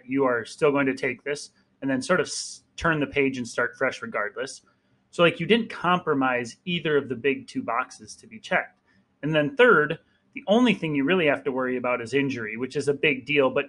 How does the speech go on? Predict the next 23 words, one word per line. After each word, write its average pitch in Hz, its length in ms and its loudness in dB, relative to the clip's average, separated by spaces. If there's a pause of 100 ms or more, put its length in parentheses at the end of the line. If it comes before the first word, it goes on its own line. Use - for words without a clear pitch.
(220)
we 175 100 0
train 185 360 4
so 170 120 -6
we 156 160 -4
can 127 280 -6
race, 131 500 -2
right? 143 320 -2
Like, 135 220 -6
that 143 160 2
is 131 120 -2
a 147 80 0
risk 143 360 -2
we 147 60 0
have 135 100 0
to 139 100 -6
take 139 340 -4
anytime 147 480 -4
we 135 140 -2
toe 139 160 -4
a 135 60 -2
start 156 340 4
line. 120 240 -6 (240)
So 170 320 0